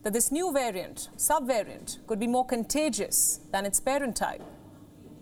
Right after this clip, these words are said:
There's more. It could also be immune evasive, which means that vaccines or past infections may not protect people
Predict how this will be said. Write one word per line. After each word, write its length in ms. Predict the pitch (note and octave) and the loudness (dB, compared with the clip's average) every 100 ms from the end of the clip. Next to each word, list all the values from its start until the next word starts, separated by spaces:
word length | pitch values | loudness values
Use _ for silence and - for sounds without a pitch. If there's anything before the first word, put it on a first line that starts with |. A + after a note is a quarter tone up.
| - - - - - - - - - - - - - - - - - - - G#3 | -20 -20 -20 -20 -20 -20 -20 -20 -20 -20 -20 -20 -20 -20 -20 -20 -20 -20 -8 0
There's 200 | A#3 B3+ | 4 4
more. 240 | C4 F#3+ | 4 4
It 140 | F#3+ | 0
could 120 | - A#3 | 0 4
also 380 | C#4 F4+ - | 4 4 2
be 220 | D4+ E4 C4+ | 2 0 2
immune 380 | C4 D4 E4+ | 2 2 2
evasive, 580 | C#4+ A3+ B3+ - F#3+ D#3+ | 2 2 2 2 0 -4
which 160 | F#3+ - | -6 -2
means 320 | C4 E4 C#4+ | -2 0 2
that 140 | G#3+ | 2
vaccines 640 | E3+ A3 D4 - E4+ F#4+ C4+ | 2 0 2 0 0 0 -2
or 60 | |
past 360 | - B3 B3+ - | 2 2 2 0
infections 560 | A#3+ - A3+ - A3+ G#3+ | -2 -2 -2 -2 -2 0
may 140 | A3 | 0
not 260 | A3+ D4+ - | 2 0 0
protect 380 | C4+ A3+ G3+ | 0 0 -2
people 340 | A3 F#3+ F#3+ | -4 -2 -2